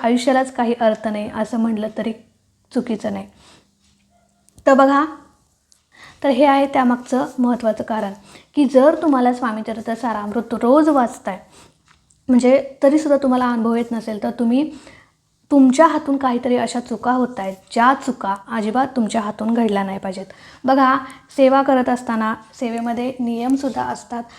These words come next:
आणि ते नियम पाळून जर आपण स-, सेवा केली तर आत-, अर्थात त्याचा लाभ जो आहे तो आपल्याला पटकन होतो, शीघ्र फळ आपल्याला मिळत असतं. बघा, कधीकधी काय होतं की आपल्या घरामध्ये नॉनव्हेज असतं, मांसाहार असतो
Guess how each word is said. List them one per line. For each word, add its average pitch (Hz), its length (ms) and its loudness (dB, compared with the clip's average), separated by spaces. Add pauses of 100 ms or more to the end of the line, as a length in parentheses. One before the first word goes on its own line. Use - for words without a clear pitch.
(180)
आणि 254 160 -2 (100)
ते 302 140 2
नियम 285 420 2 (1400)
पाळून 269 400 2
जर 294 260 6
आपण 254 340 2
स-, 254 120 -6 (300)
सेवा 226 220 0
केली 226 380 -2 (480)
तर 254 100 2 (100)
आत-, - 380 -6
अर्थात 240 380 -2
त्याचा 262 260 0
लाभ 226 300 2
जो 240 100 2
आहे 214 200 0
तो 220 100 -6
आपल्याला 220 280 -4
पटकन 240 440 -2
होतो, 247 360 0
शीघ्र 233 360 -2
फळ 233 220 -2
आपल्याला 220 300 -2
मिळत 214 280 -4
असतं. 202 260 -12 (480)
बघा, 277 220 4
कधीकधी 277 500 4
काय 269 260 0
होतं 254 260 -2
की 233 240 -6
आपल्या 233 480 -4
घरामध्ये 226 480 -2
नॉनव्हेज 208 440 -2
असतं, 208 300 -6
मांसाहार 214 380 -4
असतो 208 440 -8